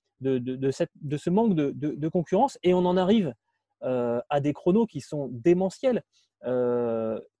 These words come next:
Lewis Hamilton, il a tourné en, une vingtaine, une trentaine de tours en une vingt-trois,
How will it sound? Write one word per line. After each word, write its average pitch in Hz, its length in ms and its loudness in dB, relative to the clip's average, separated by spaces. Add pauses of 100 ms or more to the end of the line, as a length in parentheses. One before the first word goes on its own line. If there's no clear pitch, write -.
Lewis 156 360 -2
Hamilton, 143 400 0
il 165 140 2
a 131 60 2
tourné 156 320 -2
en, 131 340 -4 (560)
une 147 160 -6
vingtaine, 151 360 0
une 147 100 -2
trentaine 190 420 2
de 151 120 0
tours 254 300 -2
en 170 160 4
une 254 200 8
vingt-trois, 220 560 2